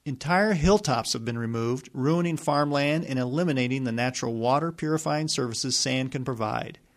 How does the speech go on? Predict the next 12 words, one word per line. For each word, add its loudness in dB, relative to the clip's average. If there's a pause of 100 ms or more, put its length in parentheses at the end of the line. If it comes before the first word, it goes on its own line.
(400)
In -2
addition, 2 (520)
frac 0
sand 2
processing 4
facilities 0
are 0
producing -2
air 2
and 0
water 4
pollution. -4